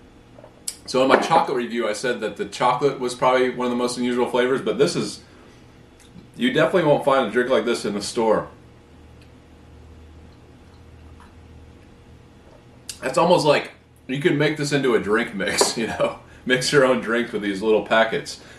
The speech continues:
Uh, it's got a kick, I like that. Um,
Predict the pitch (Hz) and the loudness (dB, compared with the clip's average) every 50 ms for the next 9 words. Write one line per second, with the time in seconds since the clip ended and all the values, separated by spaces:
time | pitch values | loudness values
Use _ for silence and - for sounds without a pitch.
0 | - - - - 107 107 107 113 - - 175 165 165 - - - 170 147 - - | -20 -20 -10 -4 0 2 2 2 2 2 2 2 2 0 -2 -2 -2 -2 0 0
1 | 104 101 101 101 110 120 143 - - - 104 90 80 - - - - - - - | 0 0 0 2 2 2 0 0 -2 -4 -4 -2 -2 -4 -6 -10 -16 -20 -20 -20
2 | - - - - - - - - - - - - - - - - - 98 98 101 | -20 -20 -20 -20 -20 -20 -20 -20 -20 -20 -20 -20 -14 -12 -8 -4 -2 0 0 2
3 | 101 98 98 95 95 95 90 80 | 2 2 2 2 0 0 -4 -6